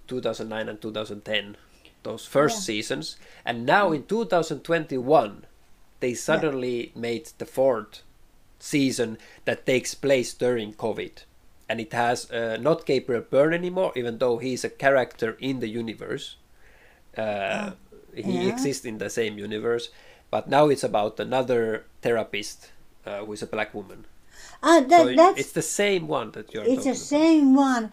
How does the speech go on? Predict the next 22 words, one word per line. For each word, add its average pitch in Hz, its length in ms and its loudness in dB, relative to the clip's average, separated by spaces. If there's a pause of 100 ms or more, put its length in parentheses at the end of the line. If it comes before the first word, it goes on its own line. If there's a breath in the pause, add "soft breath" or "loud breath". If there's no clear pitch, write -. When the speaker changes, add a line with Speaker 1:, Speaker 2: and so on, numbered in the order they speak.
(140 loud breath)
Speaker 1:
Yeah. 208 140 -6
Speaker 2:
But 254 180 2
you 285 120 8
know 339 340 8 (160 soft breath)
what's 277 240 4
wrong 320 300 8
with 262 280 2
Gabriel 247 520 0
Byrne? 330 320 6
I 247 140 2 (140)
have 254 200 -2
to, 220 480 0
to 208 100 -2 (220)
s-, 190 340 -10
stress 233 400 -2 (120)
that 185 200 -2
it's 196 240 -6
not 226 320 -4
completely, 190 1040 -4
I'm 196 240 -2
not 220 200 -4
crazy. 190 560 -2